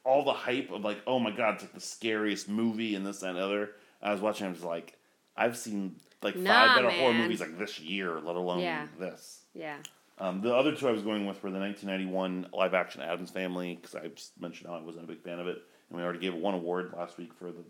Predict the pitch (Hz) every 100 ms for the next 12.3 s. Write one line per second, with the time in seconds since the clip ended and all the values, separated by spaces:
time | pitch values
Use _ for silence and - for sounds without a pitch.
0 | - 95 85 - - 95 87 85 - 87
1 | - - - 98 95 - 80 - 82 80
2 | - - _ _ _ - 87 82 80 80
3 | 87 87 85 - - 247 233 220 202 -
4 | 247 240 247 269 269 277 269 269 247 240
5 | 226 226 226 214 - 196 190 185 - 196
6 | 190 190 190 _ _ _ _ _ - -
7 | - - 127 123 - - - - - _
8 | _ - 196 196 _ _ _ _ - -
9 | - _ - 147 131 123 - _ _ _
10 | _ _ _ _ - 143 147 156 135 139
11 | 180 175 - 95 90 92 92 90 101 113
12 | 95 - 92